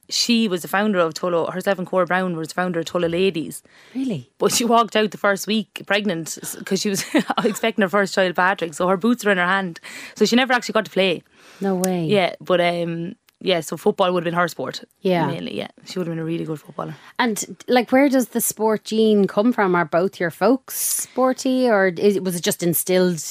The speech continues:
Speaker 2: in ye
Speaker 1: Yeah,
Speaker 2: as
Speaker 1: I
Speaker 2: kids?
Speaker 1: think as kids it definitely was instilled into us, but there's always a debate at home because Mammy, I don't ever remember seeing any photos of Mam playing or people talking, but Mammy always claims that she was very good at sport.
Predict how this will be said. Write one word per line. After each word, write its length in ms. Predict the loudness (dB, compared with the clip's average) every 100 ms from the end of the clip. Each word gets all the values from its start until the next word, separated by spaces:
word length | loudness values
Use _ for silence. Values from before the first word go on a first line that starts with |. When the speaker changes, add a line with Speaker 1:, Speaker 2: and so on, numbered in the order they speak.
| -6
Speaker 2:
in 160 | 0 4
ye 460 | 4 2 -2 -4 -6
Speaker 1:
Yeah, 140 | 0 2
Speaker 2:
as 40 |
Speaker 1:
I 80 | 2
Speaker 2:
kids? 240 | 2 0
Speaker 1:
think 500 | -2 0 0 -2 -8 -18 _ -18 -10
as 240 | -2 -2 2
kids 240 | 2 2
it 80 | 2
definitely 280 | 0 4 4
was 180 | 4 2
instilled 580 | -2 2 4 4 2 -4 _ _ _ _ _ -2
into 420 | 0 0 2 2
us, 140 | 0
but 480 | 2 4 4 2 -6 -14 _ -4
there's 220 | 0 4
always 220 | 4 2
a 40 | 2
debate 340 | 4 2 2
at 60 | -2
home 180 | 0
because 260 | 0 0 2
Mammy, 320 | 2 2 2
I 140 | 2 0
don't 220 | -2 -2
ever 120 | -2
remember 280 | -2 -2 -2
seeing 200 | -4 -4
any 140 | -4 -4
photos 500 | 0 2 2 -2 -2
of 60 |
Mam 220 | -2 -2 -2
playing 340 | -2 0 0
or 220 | -2 -2 -8 -20 -20 _
people 240 | -4 -2 2
talking, 260 | 2 2
but 140 | -4 0
Mammy 280 | 0 2
always 240 | 4 2 0
claims 360 | -2 -2 -2
that 100 | -4
she 120 | -6 -8
was 100 | -2
very 220 | 0 0
good 140 | -4 -10
at 60 |
sport. 380 | -12 -12 -12